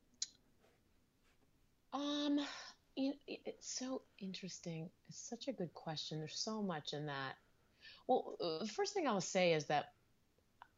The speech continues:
I want more people in the community, especially adopted people, to become leaders. And I don't, I don't care in what, I don't, you don't have to be, um, a leader in,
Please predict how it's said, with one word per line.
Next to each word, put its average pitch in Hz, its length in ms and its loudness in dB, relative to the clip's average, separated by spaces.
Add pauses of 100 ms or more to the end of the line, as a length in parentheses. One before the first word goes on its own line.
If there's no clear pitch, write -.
I 240 260 4 (180)
want 156 360 2 (280)
more 147 540 0 (1400)
people 151 440 -4
in 139 80 0
the 139 80 -2
community, 139 460 -2
especially 139 480 -4
adopted 131 460 -6
people, 127 540 -8 (1400)
to - 120 2
become 160 380 0
leaders. 135 520 -4 (540)
And - 160 2
I 214 100 4
don't, - 140 0
I 190 80 0
don't 262 220 2
care 180 340 2
in 160 100 -4
what, 156 220 0
I 196 60 2
don't, - 140 -4 (160)
you 226 80 2
don't 233 160 0
have 196 260 -2
to 190 80 -6
be, 160 400 0 (340)
um, 147 500 0 (680)
a 160 80 0
leader 147 540 -2 (100)
in, 135 400 -2